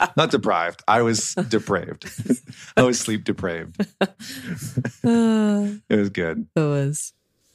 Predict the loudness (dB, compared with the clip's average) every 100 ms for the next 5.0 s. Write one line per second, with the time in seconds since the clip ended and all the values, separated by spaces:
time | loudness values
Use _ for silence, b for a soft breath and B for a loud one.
0 | _ -2 4 6 6 6 6 2 -4 _
1 | _ _ 2 2 4 4 4 2 -2 -2
2 | -4 -10 -20 -10 -2 2 2 2 0 -6
3 | -14 -10 -6 0 2 4 4 2 2 0
4 | -2 -4 -2 -4 -4 -2 -2 0 -2